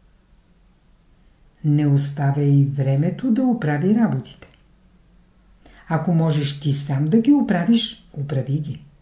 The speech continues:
Ако оставиш хората да ти уредят работите, ще кажеш после:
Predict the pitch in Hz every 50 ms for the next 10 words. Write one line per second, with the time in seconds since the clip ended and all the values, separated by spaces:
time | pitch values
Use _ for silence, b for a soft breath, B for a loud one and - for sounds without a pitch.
0 | _ _ _ _ _ _ _ _ _ _ _ _ _ _ _ _ _ _ _ b
1 | b b b b b b 165 156 156 175 165 151 - - - 160 147 147 147 139
2 | - - - - - 139 139 135 143 143 - 220 196 247 254 - - 277 269 269
3 | 226 247 220 - 226 220 220 226 208 208 190 196 202 - 208 202 - 208 202 208
4 | 208 - - - - _ _ _ - _ _ _ _ _ - - - 156 139 143
5 | 143 135 135 175 185 - - - 156 139 - - - -